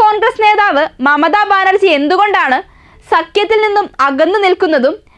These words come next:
രാഹുലിനെതിരെ പരസ്യമായി രംഗത്ത് വരുന്നതെന്നുമാണ് സംശയത്തിന് വഴിയൊരുക്കുന്നത്.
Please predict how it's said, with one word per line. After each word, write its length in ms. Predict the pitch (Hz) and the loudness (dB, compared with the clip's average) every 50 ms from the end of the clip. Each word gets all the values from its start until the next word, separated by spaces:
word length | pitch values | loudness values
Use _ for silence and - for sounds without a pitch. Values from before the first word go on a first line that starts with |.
| _ _ _ _ - 320 | _ _ _ _ -2 -2
രാഹുലിനെതിരെ 720 | 320 330 349 359 370 381 480 440 440 453 381 427 427 415 415 415 - | 0 0 0 0 0 0 0 2 2 0 0 2 2 0 0 0 -2
പരസ്യമായി 640 | 311 302 294 320 - - - 453 440 440 415 403 403 | -2 0 0 -2 -2 -2 -2 -2 0 0 0 2 2
രംഗത്ത് 420 | 370 330 311 311 320 381 370 - 403 | 0 0 0 0 -2 0 0 0 0
വരുന്നതെന്നുമാണ് 580 | 381 381 370 370 370 359 359 349 359 339 320 311 320 - - | 0 0 0 0 0 0 0 0 0 2 0 0 -2 -2 -2
സംശയത്തിന് 600 | 294 277 277 330 - - 349 320 - - 311 - - 233 | -2 0 -2 -2 -2 -2 -2 -2 -2 -2 -2 -2 -2 -2
വഴിയൊരുക്കുന്നത്. 680 | 240 240 247 269 247 220 226 - 233 220 220 226 311 | -2 0 2 2 2 0 0 -2 -2 -2 0 0 -2